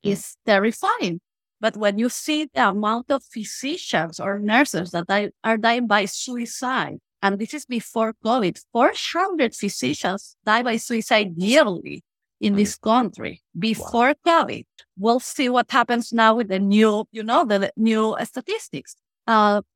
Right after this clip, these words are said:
Speaker 2: sixty-five percent suffer from burnout.
Speaker 1: Mm-hmm.
Speaker 2: Thirty percent have clinical obvious, you know, depression. Another thirty has depression symptoms.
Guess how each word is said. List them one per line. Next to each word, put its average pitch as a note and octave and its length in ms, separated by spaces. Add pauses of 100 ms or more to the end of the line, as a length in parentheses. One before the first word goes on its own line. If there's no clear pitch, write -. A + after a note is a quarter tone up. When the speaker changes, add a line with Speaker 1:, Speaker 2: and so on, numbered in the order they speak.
(180)
Speaker 2:
sixty-five F#4 800 (100)
percent C4+ 460
suffer D#4 380
from F#3+ 340
burnout. F3 640 (340)
Speaker 1:
Mm-hmm. E2 260 (280)
Speaker 2:
Thirty F#4 360 (100)
percent C4 420
have - 160 (180)
clinical C4+ 880
obvious, A#3+ 920
you A3+ 140
know, A3+ 340 (180)
depression. G3+ 720
Another C4 540
thirty B3+ 840 (180)
has A3+ 420 (280)
depression A3+ 840
symptoms. F#3+ 920